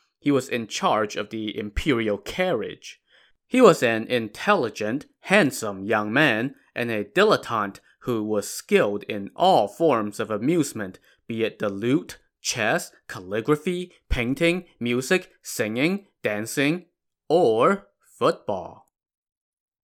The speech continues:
On the day of the feast, the prince consort laid out a banquet with the finest food and the most awesome entertainment.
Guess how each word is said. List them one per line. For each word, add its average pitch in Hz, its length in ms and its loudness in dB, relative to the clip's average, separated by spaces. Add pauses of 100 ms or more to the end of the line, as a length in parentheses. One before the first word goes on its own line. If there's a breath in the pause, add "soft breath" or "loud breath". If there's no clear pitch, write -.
(140)
On 220 220 6
the 220 60 4
day 180 340 8
of 185 140 4
the 131 100 -2
feast, 123 480 -6 (160)
the 120 140 2
prince 139 260 0
consort 165 680 2 (160)
laid 139 280 2
out 139 220 4
a 123 80 0
banquet 156 680 4 (220 soft breath)
with 113 280 -2
the 104 140 -4
finest 185 640 2
food 160 420 2 (180 soft breath)
and 117 160 -6
the 107 100 -2
most 123 380 0
awesome 123 500 2
entertainment. 110 840 -2